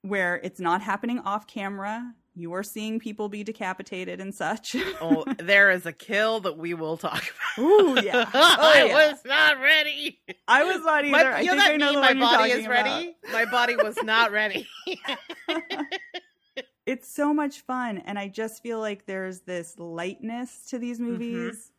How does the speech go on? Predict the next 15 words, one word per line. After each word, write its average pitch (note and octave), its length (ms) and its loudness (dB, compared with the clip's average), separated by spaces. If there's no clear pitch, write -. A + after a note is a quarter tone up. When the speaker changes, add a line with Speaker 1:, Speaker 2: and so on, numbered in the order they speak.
Speaker 1:
that, F3+ 360 -4
Speaker 2:
Mm-hmm. F#3 80 -12
Speaker 1:
as G3 160 -6
a G3 80 -6
horror C#4 400 -6
fan, F#3+ 480 -10
I G3 220 0
love A#3+ 260 -4
talking A3 480 -6
about F#3+ 420 -8
the F#3 300 -12
artsy F#3 760 -12
indie F#3+ 260 -8
Speaker 2:
Yes. - 60 -20
Speaker 1:
films F3+ 680 -10